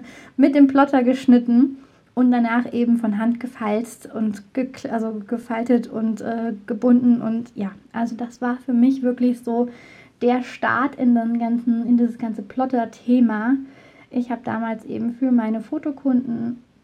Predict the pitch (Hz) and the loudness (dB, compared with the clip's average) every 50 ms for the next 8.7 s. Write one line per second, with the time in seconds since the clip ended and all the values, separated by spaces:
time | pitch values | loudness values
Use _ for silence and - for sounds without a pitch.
0 | _ _ - 220 208 208 208 208 208 208 208 - - _ _ - 302 254 240 - | _ _ -6 -4 -4 -2 -2 -4 -4 -6 -6 -8 -12 _ _ -8 -8 -8 -8 -12
1 | 226 208 - 214 - - 214 233 240 240 - 233 - 220 214 208 - - _ _ | -14 -12 -14 -16 -16 -12 -10 -10 -10 -10 -10 -12 -10 -10 -12 -12 -14 -20 _ _
2 | - - - 208 - - 285 294 320 320 - 311 320 320 - - _ _ _ _ | -14 -8 -8 -8 -6 -4 -2 -2 -2 0 0 -2 -2 -2 -4 -10 _ _ _ _
3 | _ _ - - - 294 285 - 285 269 269 - - 254 233 240 - 277 269 - | _ _ -14 -6 -4 -4 0 2 2 0 0 0 -2 -4 -4 -4 -4 -6 -6 -4
4 | - 269 220 220 226 233 233 240 233 208 208 226 240 240 - - - - 269 269 | -6 -8 -6 -4 0 2 2 2 2 0 -2 -6 -6 -8 -10 -12 -6 -2 0 0
5 | 269 269 302 359 359 - - - _ _ _ _ _ - - - - 294 277 - | 0 2 0 -2 -2 -6 -18 -20 _ _ _ _ _ -20 -20 -14 -8 -8 -8 -6
6 | - - 247 247 247 247 240 233 233 233 233 233 226 226 220 220 220 220 220 220 | -2 0 2 2 4 4 4 2 2 2 0 -2 -6 -10 -8 -8 -6 -6 -6 -4
7 | 220 220 220 220 - - 254 240 226 214 202 196 196 - - 247 247 240 254 233 | -4 -4 -4 -6 -4 -2 0 0 0 0 -2 -4 -4 -2 2 2 2 2 2 -2
8 | 214 220 220 214 - - - 202 202 - 208 208 214 | -2 -2 -4 -6 -6 -6 -4 -4 -4 -4 -6 -8 -8